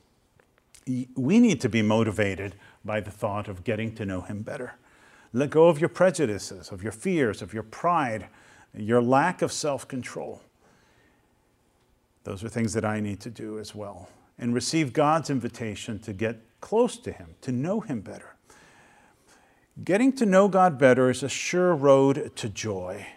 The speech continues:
It's a sure road to having a sense of purpose in life. The text tells us that Jesus looked up, saw Zacchaeus, and spoke to him. That's wonderful. Jesus, Jesus stopped.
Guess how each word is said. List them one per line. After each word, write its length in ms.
It's 160
a 80
sure 340
road 320
to 80
having 280
a 60
sense 260
of 200
purpose 600
in 180
life. 400
The 120
text 380
tells 300
us 160
that 180
Jesus 680
looked 580
up, 400
saw 560
Zacchaeus, 880
and 140
spoke 460
to 80
him. 180
That's 400
wonderful. 600
Jesus, 600
Jesus 340
stopped. 580